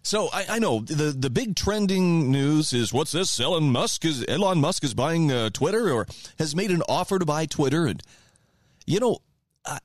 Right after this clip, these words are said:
I'm not that big on, on spending all my time on social media. In fact, I really limit how much time I spend on social media,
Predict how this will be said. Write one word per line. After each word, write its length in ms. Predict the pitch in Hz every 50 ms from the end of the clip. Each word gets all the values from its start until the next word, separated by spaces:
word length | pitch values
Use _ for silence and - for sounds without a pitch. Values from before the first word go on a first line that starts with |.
| _
I'm 160 | - 196 202 202
not 200 | 240 311 311 -
that 220 | 294 277 180 151
big 280 | 139 185 196 214 190 165
on, 440 | 143 131 160 156 143 143 135 123 - -
on 180 | 131 135 127 110
spending 400 | - - 185 185 190 185 175 160
all 120 | 151 156
my 140 | 156 147 139
time 320 | - - 135 127 135 135 135
on 100 | 135 -
social 360 | - 123 117 113 - 139 110
media. 380 | 107 98 90 98 101 117 147 - _ _ _ _ _ _ _ _ _ _ _ _ _ _ _ _ _ _ _ 151
In 80 | 143
fact, 240 | - 139 139 131 -
I 60 | 120
really 340 | 110 104 120 156 185 175 156
limit 540 | 117 101 110 117 127 139 151 156 - - - - - _ _ _ -
how 120 | 117 123
much 200 | 127 135 - -
time 320 | - - 120 117 120 120
I 120 | 117 117 113
spend 340 | - - - 127 113 113 113
on 120 | 113 110
social 360 | - - 117 107 - 123 113
media, 340 | 101 101 101 101 104 113